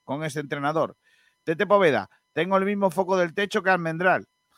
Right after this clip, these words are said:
Ser Oliva, me ilusionó con el fichaje de Guede como el que más, pero después de doce, trece partidos, ¿les habéis, ¿le habéis visto algo positivo? Guedegüenza.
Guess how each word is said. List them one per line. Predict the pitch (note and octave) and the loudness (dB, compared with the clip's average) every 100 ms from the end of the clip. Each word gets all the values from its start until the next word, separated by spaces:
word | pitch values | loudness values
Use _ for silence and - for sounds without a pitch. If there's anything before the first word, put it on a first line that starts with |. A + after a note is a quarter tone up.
| _ _ _ _ _ _ _ _ | _ _ _ _ _ _ _ _
Ser | - E3 F#3+ | -4 0 2
Oliva, | G3 E3+ C3 | 2 2 0
me | C3 D3 | -2 -4
ilusionó | D3 D#3+ F3+ | -4 -4 -4
con | F#3+ G#3 | -4 -4
el | F3 | -4
fichaje | D#3+ F#3 F#3 F#3+ | -4 -2 0 2
de | E3+ | 0
Guede | F3 F3+ F3+ | 2 0 0
como | D#3+ E3 | 0 -2
el | C#3+ | 0
que | D3+ | 0
más, | E3 D3+ | 2 2
pero | C3 C3 | 2 0
después | B2+ F3 E3+ | 0 0 0
de | C#3 | 0
doce, | D3 F3+ E3+ | -2 -2 -2
trece | D#3 D#3 D#3+ | -6 -4 -4
partidos, | F3+ D#3+ D#3+ D#3+ C3+ | -4 -6 -2 -2 -2
¿les | C3+ A#2+ | -6 -2
habéis, | B2+ E3 E3+ G3 _ _ | -2 0 -4 -10 _ _
¿le | - C3+ | -2 0
habéis | C#3 F3+ G3 | 2 2 0
visto | G#3+ - | -2 2
algo | F3 D#3 | 2 2
positivo? | C#3+ C#3+ B2 B2 D3+ F#3+ _ _ _ _ _ _ _ _ - | -2 -6 -6 -6 -6 -8 _ _ _ _ _ _ _ _ -10
Guedegüenza. | C3 C3+ D#3+ E3 E3 E3 D#3+ D#3 F#3 A#3+ F#3+ - G2 F2 | -6 -4 0 2 4 4 4 4 4 4 4 -4 -8 -8